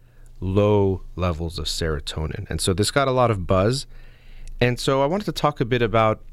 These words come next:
what this might mean, but also what it might not mean, because we don't want to jump to conclusions,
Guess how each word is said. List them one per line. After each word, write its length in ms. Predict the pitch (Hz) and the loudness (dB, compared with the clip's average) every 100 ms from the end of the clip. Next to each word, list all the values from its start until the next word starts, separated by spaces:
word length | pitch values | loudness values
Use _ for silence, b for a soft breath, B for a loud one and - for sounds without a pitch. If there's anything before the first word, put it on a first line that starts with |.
| - - - - - - - - - - 98 | -14 -14 -14 -14 -14 -12 -10 -10 -10 -10 2
what 240 | 117 120 | 2 4
this 260 | 120 - 95 | 0 0 2
might 320 | 101 110 - | 4 2 2
mean, 380 | 98 123 160 160 | 4 4 4 4
but 100 | 151 | 2
also 260 | 156 - | 0 0
what 200 | 131 127 | 2 4
it 100 | 113 | 2
might 380 | 104 104 104 - - - | 4 2 2 -2 -10 -4
not 300 | - 110 - | 2 2 2
mean, 320 | 95 80 82 98 b b b | -4 -4 -4 -6 b b b
because 240 | - 87 80 | -6 -2 -2
we 100 | 87 | 0
don't 220 | 95 92 | 0 0
want 140 | 87 | 0
to 80 | 85 | -2
jump 320 | 78 95 92 | -2 0 0
to 420 | - - 87 82 78 b b b b b b b | -2 -4 -2 -2 -6 b b b b b b b
conclusions, 840 | - 95 - 151 143 95 82 95 | -2 -2 4 2 4 -2 -4 -6